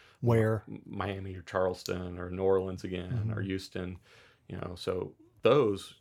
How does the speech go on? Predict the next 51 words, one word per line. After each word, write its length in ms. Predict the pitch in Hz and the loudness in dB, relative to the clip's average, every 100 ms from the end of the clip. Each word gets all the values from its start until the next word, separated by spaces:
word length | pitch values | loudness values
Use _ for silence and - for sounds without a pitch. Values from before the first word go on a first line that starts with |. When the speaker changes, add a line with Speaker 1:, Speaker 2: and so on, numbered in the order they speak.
| - | -10
Speaker 2:
you 100 | 107 | -4
have 120 | 98 | -2
time 200 | 98 95 | -2 -6
to 60 | 90 | -6
prepare 340 | - - 92 | -10 -6 -4
for. 300 | 90 - - _ _ 101 | -4 -8 -12 _ _ -12
And 80 | |
f-, 120 | - 101 | -8 -4
Speaker 1:
Right. 300 | 92 90 - - | -2 -2 -6 -8
Speaker 2:
and 160 | 101 | -8
fema 300 | - 117 101 | -4 -4 -4
does. 320 | 104 123 - 95 | -4 -4 -6 -8
You 80 | |
know, 60 | 98 | 0
they'll 120 | 117 | 0
pre-deploy 600 | - - 120 98 - 110 | 0 -4 -4 -2 2 2
a 80 | 92 | 2
team 260 | - 98 87 | -2 -6 -4
just 160 | 101 | -6
like 160 | 101 - | -6 -4
we 80 | 104 | -2
do 80 | |
with 120 | 101 - | -2 -4
the 40 | |
power 300 | - 107 98 | -6 -6 -6
team. 340 | - 87 90 - _ _ _ _ _ - | -10 -14 -14 -18 _ _ _ _ _ -16
Um, 300 | 107 92 92 | -12 -10 -2
we'll 100 | 110 | -2
send 220 | - 104 | -2 -2
out 240 | 104 95 - | -2 -2 -4
folks 520 | - 98 95 - - - | 0 0 0 -8 -16 -14
and 140 | 98 95 | -8 -4
they'll 140 | 98 | -2
be 140 | 98 | 0
waiting. 640 | 95 98 98 90 92 127 143 - | 4 4 4 0 0 0 -2 -8
Speaker 1:
Mm-hmm. 80 | 98 | -14
Speaker 2:
Um, 240 | 90 95 98 _ _ _ _ _ _ _ _ _ - - 143 | -12 -14 -18 _ _ _ _ _ _ _ _ _ -20 -12 -2
versus 480 | 110 - 101 92 | -2 -2 -6 -6
something 320 | - 101 - 92 | -4 -6 -6 -8
that's 200 | 90 - | -8 -6
more 200 | 98 92 | -4 -4
like 240 | 87 - | -6 -10
a, 140 | - - 101 - | -10 -12 -14 -10
a 60 | 104 | -6
Murrow 300 | 98 92 87 | -2 0 0
building 340 | 92 90 90 | 0 -2 -4
or 60 | 90 | -6
nine 180 | 90 92 | -6 -2
eleven 320 | 95 92 85 | -2 -2 -4
where 100 | 82 | -6
it's, 240 | - - | -8 -14